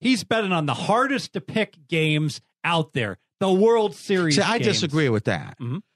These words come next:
Speaker 2: Because, not that he's a contrarian batter or not, but I think it's important to remember,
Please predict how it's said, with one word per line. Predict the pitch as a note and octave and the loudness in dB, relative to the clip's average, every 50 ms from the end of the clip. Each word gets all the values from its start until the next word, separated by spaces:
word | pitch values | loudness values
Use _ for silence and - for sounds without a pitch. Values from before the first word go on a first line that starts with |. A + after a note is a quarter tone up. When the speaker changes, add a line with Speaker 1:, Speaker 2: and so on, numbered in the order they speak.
| _ _ | _ _
Speaker 2:
Because, | - C#3 B2 - D3+ C#3+ C#3 C#3 | -2 -2 0 0 0 0 0 0
not | D#3 G3 A3+ B3+ A#3+ | 0 2 2 2 0
that | G#3 F3+ | 0 0
he's | D#3+ F3+ D#3+ | 2 2 0
a | D3+ - | 0 -2
contrarian | - D3 C3+ - - D#3+ D3+ C#3 C3 B2 A#2 A2+ G2+ | -2 -4 -4 -2 0 0 0 2 0 0 0 0 0
batter | B2+ C3+ C3+ C3+ A#2 G#2+ G2 | 0 0 0 0 0 0 -2
or | F#2+ F#2 | -2 -4
not, | F#2 F2+ E2 D#2 D#2 D2 C2 - - _ _ _ _ _ _ - | -4 -6 -6 -6 -6 -6 -8 -10 -14 _ _ _ _ _ _ -4
but | D3 E3 | -2 0
I | G3 | 0
think | G3 B3 A#3+ F3+ | 0 0 0 2
it's | D3 C3 | 2 2
important | C#3+ C#3 - - D#3+ D#3 D3+ C3 A#2+ - | 2 0 0 0 2 2 2 2 0 0
to | - A#2+ | 0 0
remember, | A2 A2 G#2 A2 - E3+ E3+ C3 G#2 F2+ D2 A#1+ A1 | 2 2 2 2 0 0 0 -2 -2 -4 -6 -8 -10